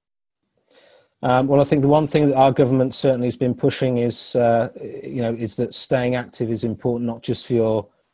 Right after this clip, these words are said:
health during this time, um, but also your, your general well-being. So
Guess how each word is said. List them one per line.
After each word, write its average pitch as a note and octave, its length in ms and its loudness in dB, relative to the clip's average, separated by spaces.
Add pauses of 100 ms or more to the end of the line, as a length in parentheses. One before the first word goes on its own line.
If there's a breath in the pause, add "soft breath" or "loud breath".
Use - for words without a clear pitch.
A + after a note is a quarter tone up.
(320)
health C#3+ 360 2
during C#3 240 2
this C#3 160 -2
time, C#3 420 -2 (120)
um, A#2 480 -4
but A#2+ 100 2
also A#2 400 0
your, A2 520 0
your A2 200 -2
general A2 380 -2
well-being. G2+ 500 -4
So G2 360 -2